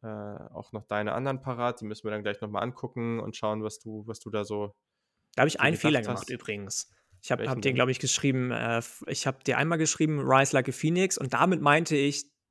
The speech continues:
Speaker 2: das Programm, das sich am besten gemacht hat in der zweijährigen Zeitspanne von dieser Saison oder von letzter Saison auf diese, das also den größten Sprung gemacht hat. Und dann hab ich dir noch geschrieben, From Zero to Hero, was hier das Gleiche ist eigentlich. Da meinte ich eigentlich From Hero to Zero, so rum.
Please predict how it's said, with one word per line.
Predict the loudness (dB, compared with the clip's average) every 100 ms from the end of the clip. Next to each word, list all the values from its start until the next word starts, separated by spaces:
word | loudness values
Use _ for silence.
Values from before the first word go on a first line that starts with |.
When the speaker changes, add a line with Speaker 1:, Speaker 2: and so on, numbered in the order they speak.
| _ -2
Speaker 2:
das | 0 0
Programm, | -2 2 2 2
das | 2 0
sich | -2
am | -2 2
besten | 2 2 -2 -2
gemacht | 2 2 0
hat | -2
in | -2
der | -2
zweijährigen | 0 0 2 2 0 -2
Zeitspanne | -2 -2 0 -2 -2
von | -4 -4 -2
dieser | 0 0
Saison | -2 -2 -2 -2 -4 _ -10
oder | -4 -2
von | 2 2
letzter | 2 2
Saison | 2 2
auf | 2 0
diese, | -2 2 2 2 -2 -10
das | -6 -2
also | -2 0
den | -2
größten | 4 4 2
Sprung | -2 0 2
gemacht | 2 0
hat. | -2 -8 -20 -14 2
Und |
dann | 4
hab | 6
ich | 4
dir | 4
noch | 2
geschrieben, | 0 2 2 2 -2 -8 -20 -14
From | 4 4 6
Zero | 4 6 8
to | 6 4
Hero, | 4 6 8 6
was | 4
hier | 4 2 -2 _ _ -4
das | -2 8
Gleiche | 8 10 8
ist | 4 4
eigentlich. | 4 4 2 0
Da | 0 2
meinte | 2
ich | 0
eigentlich | 0 2 0
From | -2 -2
Hero | 2 2 2
to | 0
Zero, | -2 -2 -2 -4 -8 _
so | -8 -8
rum. | -8